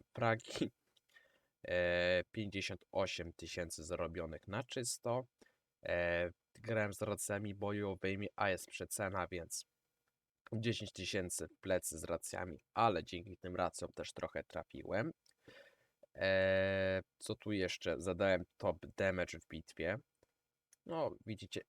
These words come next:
jednak B Z nie taka najlepsza się okazała. E, czym to jest spowodowane?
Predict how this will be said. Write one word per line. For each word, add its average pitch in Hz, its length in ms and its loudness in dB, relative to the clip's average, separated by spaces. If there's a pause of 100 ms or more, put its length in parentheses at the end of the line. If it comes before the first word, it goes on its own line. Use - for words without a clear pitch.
jednak 110 360 0 (140)
B 95 140 2
Z 90 180 -2 (520)
nie 95 180 0
taka 87 360 0
najlepsza 80 540 -2
się - 120 -6
okazała. 82 600 0 (800)
E, 92 280 4
czym 104 200 -2
to 110 100 0
jest 101 120 0
spowodowane? 113 840 2